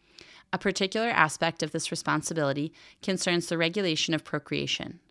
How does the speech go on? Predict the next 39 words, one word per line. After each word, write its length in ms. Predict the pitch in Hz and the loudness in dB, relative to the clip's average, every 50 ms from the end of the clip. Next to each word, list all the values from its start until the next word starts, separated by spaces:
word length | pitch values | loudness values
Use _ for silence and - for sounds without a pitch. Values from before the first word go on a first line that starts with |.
| _ _ _ _ _ - - _ | _ _ _ _ _ -20 -20 _
For 180 | - - 202 | -4 0 0
just 380 | 190 175 185 175 185 - - - | 2 4 4 2 2 0 -2 -2
reasons, 480 | 196 175 156 - 156 151 160 160 - - - | -2 -2 0 0 0 0 0 -2 -4 -6 -8
spouses 480 | - - - 165 170 165 - 196 185 | -6 0 2 2 2 2 0 -4 -2
may 100 | - 175 | 0 2
wish 220 | 165 160 160 - - | 2 2 2 0 -2
to 100 | - 170 | -2 -2
space 380 | - - - 160 160 160 - | -4 -2 0 0 0 -2 -4
the 80 | - 160 | -6 -6
births 320 | - 156 151 156 - - | -4 -4 -4 -4 -4 -6
of 100 | - 151 | -10 -8
their 140 | - 151 147 | -6 -8 -6
children. 500 | - - - 139 135 - - - 151 - - _ _ _ _ _ - - - - - - _ | -6 -6 -6 -6 -6 -6 -8 -10 -10 -12 -16 _ _ _ _ _ -20 -20 -20 -20 -20 -14 _
It 100 | - 190 | 2 2
is 120 | 185 180 175 | 2 4 4
their 140 | 175 170 160 | 4 2 2
duty 340 | - 185 185 185 202 214 | 2 2 0 0 0 -2
to 120 | 208 - - | -2 2 4
make 140 | 175 170 170 | 4 4 4
certain 360 | - - 170 - - 165 160 | 2 0 0 0 2 2 0
that 120 | 160 160 | 0 0
their 140 | - 160 156 | 0 -2 -2
desire 400 | 156 156 147 - 147 143 147 147 | 0 -2 0 2 2 4 4 2
is 140 | 147 139 - | 0 2 2
not 220 | 156 160 175 - | 2 2 2 2
motivated 500 | 165 165 160 156 147 156 151 151 156 151 | 0 0 -2 -2 -2 -2 -2 -2 -2 -2
by 100 | - 147 | -2 -2
selfishness, 840 | 147 - - 151 147 - 147 143 - - - - - - - - - _ _ - - - - _ | -2 -2 -2 -2 -2 -2 -4 -6 -4 -4 -4 -6 -6 -8 -12 -14 -14 _ _ -20 -20 -20 -20 _
but 140 | - 185 185 | 2 2 4
is 160 | 185 180 - | 4 2 0
in 200 | - 202 208 208 | 0 0 0 0
conformity 600 | 208 - 233 208 - - 175 165 160 156 156 156 | 0 -2 -2 -4 -2 0 0 0 2 2 0 0
with 100 | 156 151 | 0 -2
the 80 | - 156 | -2 -4
generosity 800 | - - 160 160 170 185 175 156 151 - - - 165 156 156 - | -2 0 0 0 2 2 0 0 0 -2 -4 -6 -4 -4 -4 -6
appropriate 600 | - - - - 196 196 - - 196 196 190 - | -8 -6 -4 -4 -4 -2 -2 -2 -2 -2 -2 -4
to 100 | - - | -4 -6
responsible 540 | 165 156 - - 151 147 143 - - 156 151 | -6 -6 -4 -2 -2 -2 -2 -2 -6 -8 -8
parenthood. 580 | - - - 143 147 151 147 - - - - | -8 -6 -6 -6 -6 -6 -8 -10 -10 -12 -12